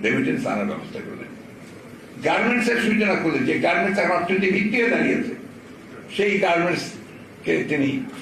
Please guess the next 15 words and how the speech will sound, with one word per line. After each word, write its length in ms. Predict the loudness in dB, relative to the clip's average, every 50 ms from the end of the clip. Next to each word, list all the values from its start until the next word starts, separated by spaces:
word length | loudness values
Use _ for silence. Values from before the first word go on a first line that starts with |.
| -12 -6 -2
একদিকে 420 | -2 0 0 0 0 0 0 2
মেয়েদের 420 | 2 4 4 4 4 4 4 2 4 4 2
কাজ, 180 | 4 4 2 2 0 -2 -6 -10 -12 -6
অন্যদিকে 400 | -4 -2 0 0 0 0 0 0
নতুন 300 | 0 0 0 2 2 2
একটা 220 | 0 2 2 2 2 2 0 -2 -6 -8 -12 -12 -10 -4 0
দিগন্তের 440 | 0 2 2 2 2 2 2 2 2 0
উন্মোচন 400 | 0 0 0 -2 -2 -2 -2 -4 -6
হলো। 160 | -8 -10 -10 -12 -14 -16 -18 -18 -20 -16 -14 -12 -12 -12 -12 -14 -18 -18 -16 -6 -2
এই 100 | -2 0
তো 100 | 0 0
শুরু। 360 | -2 0 0 0 0 2 2 2 2 0 -2 -2 -6 -8 -12 -14 -16 -16 -18 -18 -18 -20 -20 -20 -20 -20 -20 -20 -18 -6 -2
এবং 140 | 2 4 4 4
সেই 220 | 4 2 2 2
সময় 340 | 2 2 2 2 2 0 0